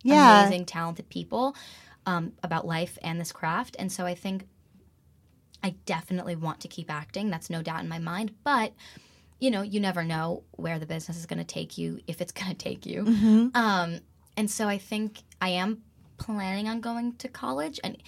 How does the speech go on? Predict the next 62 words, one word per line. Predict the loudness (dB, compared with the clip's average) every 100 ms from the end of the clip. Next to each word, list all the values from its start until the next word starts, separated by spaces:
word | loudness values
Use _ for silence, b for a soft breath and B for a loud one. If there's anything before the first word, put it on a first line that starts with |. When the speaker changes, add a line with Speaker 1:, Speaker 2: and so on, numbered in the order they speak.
| b b -10
Speaker 2:
you | -8
know, | -4
you | -2
know, | 0
it |
may, | -2 -2
it | -2
may | -2
sound | -2 -4
like | -4
a | -4
very | -4 -4 -6 -6
obnoxious | -6 -8 -8 -12
or | -10
privileged | -8 -6 -6
thing | -8
to | -6
say, | -2 -2
but | -2
I |
would | -2 -4 -4
choose | -8 -8 -6
work | -6 -4
over | -6 -8
college, | -6 -2 0 2 4 6
Speaker 1:
Mm-hmm. | 8 6 6 0 -4
Speaker 2:
um, | -2 -2
even | -2
though | -2
I | -2
do | -2
have | -4 -6
the |
privilege | -6 -6 -6 -6
of | -4
going | -4 -4
to |
college. | -2 0 2 4
Speaker 1:
Right. | 4 2 -4 -6
Speaker 2:
I | -4
think | -2 -2
I |
would, | -2 0 0 -2 -6 -4
I | 0
mean, | 0
and | 0
if | -2
I | -4
do | -4
go | -4
to | -4
college, | -6 -8 -6
I | -6
don't | -6
think | -6
I'll | -8
study | -8 -8
drama. | -6 -4 -2 -2 -4 b b b -10
I | -8
think | -4
I'll | -6
study, | -6 -6 -4 -4 -6 -8